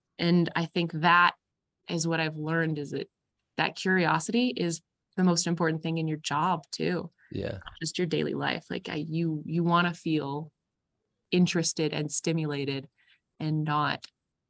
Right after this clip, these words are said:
Speaker 1: bored and repetitive.
Speaker 2: Yeah. Do you think, like, I mean, do you think that's something you've always had or something you developed? 'Cause I think back to, like, you know, the last time we talked or when I interviewed you out in the,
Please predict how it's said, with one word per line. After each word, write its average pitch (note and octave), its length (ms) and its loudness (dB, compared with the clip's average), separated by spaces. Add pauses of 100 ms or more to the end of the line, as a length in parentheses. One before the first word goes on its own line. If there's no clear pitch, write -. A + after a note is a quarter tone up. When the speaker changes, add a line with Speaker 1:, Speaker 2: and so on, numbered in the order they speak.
(500)
Speaker 1:
bored E3 540 2
and D3 120 -6
repetitive. C#3 540 -8 (340)
Speaker 2:
Yeah. G2+ 280 -4 (260)
Do B2+ 100 6
you E3 100 10
think, B2+ 380 0
like, G2 500 0
I A2 80 0
mean, A2+ 200 2
do A2+ 80 4
you A#2+ 60 8
think A#2+ 200 4
that's G#2+ 160 2
something G#2 400 0
you've G2 500 -4
always G2+ 340 4
had C3+ 360 6
or C#3+ 100 8
something A2+ 300 4
you G#2 160 2
developed? F#2+ 720 -2
'Cause A2+ 160 2
I B2 100 6
think B2 300 2
back G#2+ 320 2
to, G#2 140 -2
like, F#2 440 -4 (600)
you A2+ 140 4
know, G#2 180 6
the G#2 140 4
last G2 340 2
time G#2 160 0
we F#2+ 100 -6
talked F2+ 560 0
or F#2+ 220 0
when G2 160 0
I F#2 120 -2
interviewed F#2+ 440 -4
you G2 160 0
out F#2 460 0
in F#2+ 120 -6
the, F2+ 160 -8